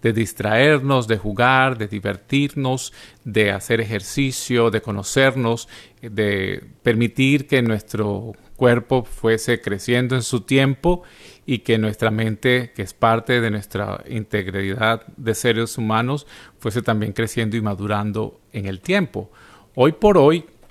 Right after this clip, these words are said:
eh, en los últimos tiempos, pues nuestros jóvenes, eh, que son invadidos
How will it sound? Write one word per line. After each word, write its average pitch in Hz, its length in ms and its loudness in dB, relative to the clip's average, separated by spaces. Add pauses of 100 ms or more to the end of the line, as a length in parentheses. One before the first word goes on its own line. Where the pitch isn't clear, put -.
(100)
eh, 107 200 -4
en 104 80 -4
los 101 140 -8
últimos 156 400 -6
tiempos, 113 460 -6
pues 104 220 -10
nuestros 107 320 -10
jóvenes, 135 640 4 (540)
eh, 107 140 -8
que 107 140 -4
son 143 460 2 (560)
invadidos 127 800 2